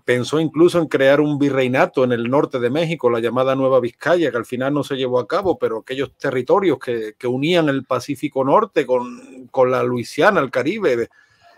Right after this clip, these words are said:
eh, la misma élite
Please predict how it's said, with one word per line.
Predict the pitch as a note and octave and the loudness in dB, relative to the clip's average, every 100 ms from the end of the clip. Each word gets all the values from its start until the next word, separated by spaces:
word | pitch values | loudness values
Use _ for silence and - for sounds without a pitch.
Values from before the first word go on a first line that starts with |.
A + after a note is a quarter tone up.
| _ | _
eh, | - C3 C3 C3+ - _ _ C3+ | -2 0 2 0 -6 _ _ -12
la | C3+ C3 C3+ C3 | -6 -2 0 0
misma | D3 F3 F3 F#3 F3+ | 0 -2 2 4 4
élite | F3+ F3 F3 E3+ D#3+ D3 C#3 | 2 0 4 4 4 0 -4